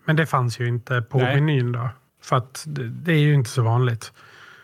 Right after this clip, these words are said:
Speaker 1: Och så, men det var ju en lite fin, ett finare steakhouse,
Speaker 2: Jo.
Speaker 1: får jag lov att säga. Eh, och då, eh,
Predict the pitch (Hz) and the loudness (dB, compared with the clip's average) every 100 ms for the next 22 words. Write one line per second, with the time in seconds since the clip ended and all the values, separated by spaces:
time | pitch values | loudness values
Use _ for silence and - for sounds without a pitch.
0 | _ _ _ _ _ 156 135 156 147 143 | _ _ _ _ _ 0 2 4 4 4
1 | 160 165 170 196 170 139 135 135 131 127 | 0 2 2 2 2 0 2 0 0 -2
2 | 110 - - 151 135 139 139 143 143 143 | -4 -14 -6 0 2 4 4 2 2 0
3 | 143 - 147 147 131 107 - 113 110 117 | -2 0 2 2 2 -2 -2 -4 -4 -6
4 | 107 - - 127 135 131 123 117 117 123 | -8 -10 -6 -2 0 2 2 2 0 0
5 | 117 117 - _ 147 135 131 127 123 - | 0 -2 -6 _ 0 2 2 2 0 -2
6 | _ - _ _ _ _ - 202 _ _ | _ -20 _ _ _ _ -20 -20 _ _
7 | _ _ - 151 135 151 151 147 143 143 | _ _ -4 -2 2 2 2 2 4 2